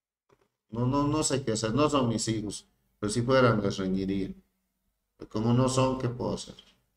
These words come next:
Pero merecerían que se les riña, porque faltaron tan poco para el examen que no hayan estudiado, grave, ¿no? ¿Se entiende? Así que prepárense con todo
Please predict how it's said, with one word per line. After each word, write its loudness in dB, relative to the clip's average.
Pero 2
merecerían 6
que -6
se -10
les -8
riña, -18
porque -8
faltaron 4
tan 0
poco -4
para -6
el -10
examen -4
que -8
no -6
hayan -4
estudiado, -4
grave, -4
¿no? -18
¿Se -8
entiende? 2
Así 0
que 6
prepárense 8
con 2
todo 6